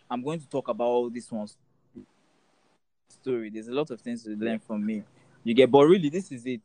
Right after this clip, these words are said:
When bad things happen, like, when bad things happen, deal with it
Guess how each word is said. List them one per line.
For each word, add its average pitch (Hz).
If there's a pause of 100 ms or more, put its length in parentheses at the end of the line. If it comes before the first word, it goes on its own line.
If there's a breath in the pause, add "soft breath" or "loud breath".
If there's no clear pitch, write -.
When 185
bad 143
things 131
happen, 113 (140)
like, 117 (260)
when 165
bad 139
things 135
happen, 120 (360)
deal 170
with 127
it 127